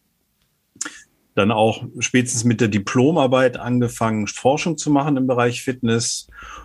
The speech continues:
und dann später natürlich meine Doktorarbeit auch dem Thema gewidmet. Ja, und so bin ich dann immer tiefer auch in die Wissenschaft gerutscht.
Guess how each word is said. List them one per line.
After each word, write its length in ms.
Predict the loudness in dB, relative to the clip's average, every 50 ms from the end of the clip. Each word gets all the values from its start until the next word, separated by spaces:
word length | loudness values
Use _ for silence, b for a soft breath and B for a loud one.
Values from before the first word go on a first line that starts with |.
| B B B _
und 80 | 0
dann 120 | 2 2 0
später 340 | 2 2 2 4 4 4 2
natürlich 560 | 2 0 0 0 2 2 2 0 -2 -4 -2
meine 180 | -2 -2 0
Doktorarbeit 600 | 0 0 -2 0 0 0 2 2 4 2 2 2 0
auch 100 | -4 -2
dem 160 | -2 -2 -2
Thema 300 | 0 0 2 2 2 2
gewidmet. 640 | 0 0 0 0 -2 -2 0 0 0 0 0 -2 -4
Ja, 160 | -2 0 0
und 200 | 0 0 -4 -4
so 140 | -4 -4 -2
bin 140 | 0 0 -2
ich 100 | 0 0
dann 140 | -2 -2
immer 240 | 0 0 -2 -2 -2
tiefer 500 | -4 -2 -2 0 -2 2 2 2 2 2
auch 220 | 0 -2 -2 -4 -4
in 180 | -2 -2 0
die 120 | 0 0 0
Wissenschaft 520 | -2 -2 -4 -2 0 0 0 -2 -2 -4
gerutscht. 640 | -4 0 2 2 2 2 0 -2 -4 -6 -12 -18